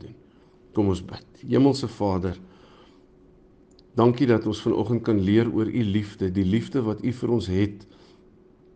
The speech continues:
tot so 'n mate dat u u seun gestuur het om vir ons te kom sterf in ons plek vir ons foute, vir ons sondes. Dis hoe lief u ons het.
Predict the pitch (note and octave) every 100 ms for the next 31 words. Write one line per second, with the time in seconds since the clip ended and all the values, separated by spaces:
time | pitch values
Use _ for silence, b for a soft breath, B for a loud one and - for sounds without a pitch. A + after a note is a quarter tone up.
0 | - - - A#2 A2+ - C#3+ B2+ G2 F#2+
1 | G2+ A2 F#2 F#2 F2+ - B B B B
2 | C#3 A#2 C3 - D3 C#3+ B2+ A#2 - G#2+
3 | F#2 F#2+ G2 - - - _ - A2 -
4 | - B2 B2 B2+ - G#2+ - - G#2+ F2+
5 | - D3 D3+ A2+ G2 - G2+ F#2+ - G#2+
6 | - A#2+ B2 B2 - F2 E3+ G2 - b
7 | b b b b - A2+ A2 C#3+ D3 -
8 | - F2 E2+ E2+ - C3 C#3+ C3 A2+ C#3
9 | - F#2+ F2 G2+ G2+